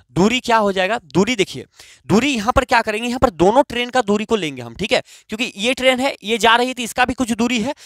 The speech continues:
और ये ट्रेन जा रही है तो इसका भी कुछ दूरी होगा। तो दूरी क्या करेंगे, इसको मान लेते हैं ट्रेन ए है और इसको मान लेते हैं ट्रेन बी है।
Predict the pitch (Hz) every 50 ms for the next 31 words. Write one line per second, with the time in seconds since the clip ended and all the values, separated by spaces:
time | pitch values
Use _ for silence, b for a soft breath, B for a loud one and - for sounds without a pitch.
0 | B B B B 196 202 202 240 254 - 233 247 247 226 226 240 240 233 247 254
1 | - 247 208 - - 247 247 247 - 247 208 220 180 190 202 190 175 131 123 117
2 | 107 - B B B B B - 208 151 160 208 240 269 269 - 269 254 247 254
3 | 269 277 277 262 - - 196 - - 254 254 254 247 240 233 254 240 - 220 226
4 | 247 - - - 190 220 240 214 220 269 320 b b b b b 185 190 214 196
5 | - 247 240 240 233 226 214 233 247 - 196 208 214 220 202 170 196 196 147 120
6 | 113